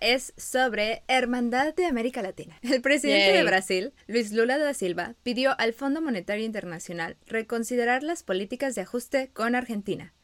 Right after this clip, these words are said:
Speaker 1: Según el presidente, el endeudamiento externo que tiene Argentina hoy es una de las causas de la desigualdad en el país.
Speaker 2: Confirmo.
Speaker 1: Entonces, buena onda.
Speaker 2: <laughs> Ay, sí. Pero qué buena onda.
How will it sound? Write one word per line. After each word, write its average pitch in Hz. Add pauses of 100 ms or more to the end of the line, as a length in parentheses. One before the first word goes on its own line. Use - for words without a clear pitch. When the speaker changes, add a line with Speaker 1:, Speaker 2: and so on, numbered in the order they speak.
(360)
Speaker 1:
Según 285
el 359
presidente, 180
el 233
endeudamiento 233
externo 190
que 180
tiene 196
Argentina 202
hoy 262
es 294
una 311
de 277
las 196
causas 254
de 208
la 220
desigualdad 254 (100)
en 254
el 269
país. - (100)
Speaker 2:
Confirmo. 175
Speaker 1:
Entonces, 247
buena 233
onda. 196 (100)
Speaker 2:
<laughs> -
Ay, 233
sí. 214 (720)
Pero 277
qué 330
buena 392
onda. 240